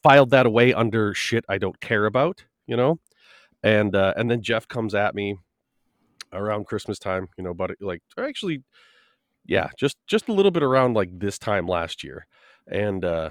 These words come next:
well, maybe before that. Anyways, point is, he comes at me, and I'm like,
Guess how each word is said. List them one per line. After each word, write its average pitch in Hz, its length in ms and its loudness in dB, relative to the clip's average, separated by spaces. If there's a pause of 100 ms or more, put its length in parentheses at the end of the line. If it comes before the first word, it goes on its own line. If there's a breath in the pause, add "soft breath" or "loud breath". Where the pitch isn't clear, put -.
(120)
well, 135 140 2
maybe 127 180 4
before 95 200 -6
that. - 100 -8
Anyways, 92 280 -6
point 131 300 -2
is, 95 320 -4
he 156 160 -4
comes 123 240 2
at 113 220 4
me, 104 280 -2
and 104 160 -4
I'm 110 220 0
like, 101 360 -4